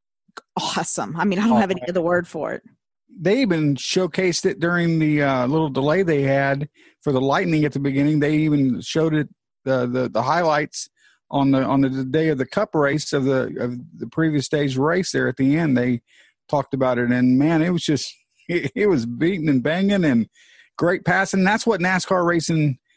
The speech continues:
Speaker 2: that's what the fans want to see. You know, they <laughs> want to see it go down to the wire, and it basically did.
Speaker 1: Is Mother Nature not a fan of the Cup Series?
Speaker 2: It seems like weather's been an issue at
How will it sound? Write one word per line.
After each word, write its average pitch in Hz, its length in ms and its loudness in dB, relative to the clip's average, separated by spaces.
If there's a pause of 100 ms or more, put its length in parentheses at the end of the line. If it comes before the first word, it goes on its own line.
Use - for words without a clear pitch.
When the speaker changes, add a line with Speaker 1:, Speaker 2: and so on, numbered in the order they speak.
(180)
Speaker 2:
that's 190 120 0
what 208 120 0
the 156 80 0
fans 175 340 0
want 165 160 4
to 131 40 2
see. 139 420 -2 (220)
You 143 180 2
know, 135 100 4
they 151 100 2
<laughs> - 160 -2
want 214 120 2
to 147 40 0
see 175 140 0
it 165 60 -2
go 156 160 0
down 170 320 0
to 160 80 0
the 131 100 -2
wire, 120 720 0 (460)
and 135 100 0
it 147 200 -2
basically 127 540 0
did. 139 320 0 (540)
Speaker 1:
Is 277 160 -6
Mother 320 240 -2 (120)
Nature 247 380 -2
not 202 220 0
a 214 60 2
fan 196 320 -2
of 185 80 -6
the 175 80 -6
Cup - 240 -6
Series? 185 520 -6 (1700)
Speaker 2:
It - 60 -18
seems 165 280 0
like 165 240 0 (540)
weather's 151 380 0
been 170 140 0
an 160 120 2
issue 175 500 2
at 135 140 -2